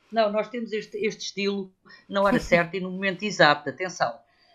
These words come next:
Speaker 1: Eh, por, por isso é que, de facto, esta geração é muito, é muito especial. Eh, o Pardal Monteiro, por exemplo, está, entre, entre outros arquitetos, nesta exposição de artes decorativas em Paris, onde é apresentado ao público,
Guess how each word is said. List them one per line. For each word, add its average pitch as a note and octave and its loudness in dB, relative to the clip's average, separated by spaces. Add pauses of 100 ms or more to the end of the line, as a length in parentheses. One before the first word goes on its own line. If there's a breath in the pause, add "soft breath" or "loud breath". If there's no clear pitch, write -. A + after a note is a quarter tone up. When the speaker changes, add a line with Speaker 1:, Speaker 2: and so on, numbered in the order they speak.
(120)
Speaker 1:
Eh, F3 6
por, G3 -8
por A#3+ -2
isso A#3+ 0
é G#3 0
que, - -16
de - -16
facto, F#3+ 0
esta F#3 -6
geração E3 -4
é D3 -4
muito, D3 -10
é E3 0
muito E3+ -4
especial. - -10 (540 loud breath)
Eh, G3+ 4
o G3+ -2
Pardal F#3 2
Monteiro, E3+ -2
por - -14
exemplo, F3 -4
está, C#3 0
entre, - -8
entre D3+ -4
outros C#3 -10
arquitetos, C#3+ -4
nesta E3+ -2
exposição D3+ -8
de D3+ -4
artes - -8
decorativas D#3 -6
em D3 -4
Paris, F#3 -6
onde G3 -4
é C3+ 2
apresentado D3 -2
ao F3+ 4
público, E3+ -4